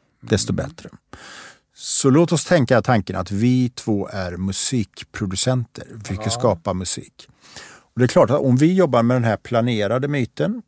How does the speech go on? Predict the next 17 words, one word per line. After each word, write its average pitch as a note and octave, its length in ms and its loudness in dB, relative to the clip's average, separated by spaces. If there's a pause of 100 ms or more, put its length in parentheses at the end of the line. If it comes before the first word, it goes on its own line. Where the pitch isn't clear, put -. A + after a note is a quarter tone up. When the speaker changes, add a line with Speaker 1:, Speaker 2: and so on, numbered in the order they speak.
(140)
Speaker 1:
vi G2+ 120 -4
jobbar G2+ 200 2
med G2 200 -2
en C3+ 260 0
artist, - 600 -4
lägger G2 300 -4
allting G2 360 -6
i - 120 -12
en C3 260 -2
budget C3 480 2
och G#2+ 80 -2
tänker F#2+ 320 -4
att E2+ 140 -10
vi F#2+ 260 -8
lanserar F#2+ 460 -2
i F#2+ 40 -2
oktober, G#2 540 -2